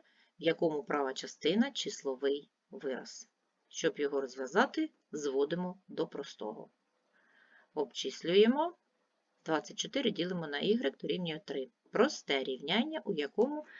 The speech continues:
невідомий дільник. Щоб знайти невідомий дільник, нам треба ділене поділити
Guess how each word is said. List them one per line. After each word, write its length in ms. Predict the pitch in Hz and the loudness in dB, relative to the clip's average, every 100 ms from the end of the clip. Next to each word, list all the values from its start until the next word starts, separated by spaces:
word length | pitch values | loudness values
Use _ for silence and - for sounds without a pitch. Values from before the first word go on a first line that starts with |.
| - - - | -18 -18 -14
невідомий 1000 | 160 156 147 123 131 160 240 285 277 285 277 - - | -8 -4 -4 -2 0 6 8 8 2 -2 -6 -14 -10
дільник. 680 | - 151 175 139 131 - - _ _ _ _ - - - - - | -2 0 0 -4 -8 -10 -18 _ _ _ _ -20 -18 -18 -20 -16
Щоб 260 | - 180 151 | -4 -4 -2
знайти 440 | 151 156 151 143 | -2 0 2 0
невідомий 520 | 139 139 127 139 123 | 0 -4 -2 -4 -6
дільник, 680 | - 160 160 202 311 - - - | -10 -8 0 2 2 0 -14 -14
нам 220 | 156 226 | -10 -4
треба 480 | - 220 262 277 269 _ - - | 2 4 4 0 -2 _ -14 -14
ділене 640 | 202 196 311 320 302 311 - | 2 4 4 2 0 -4 -6
поділити 680 | 139 135 139 196 214 151 | -2 0 4 4 2 -6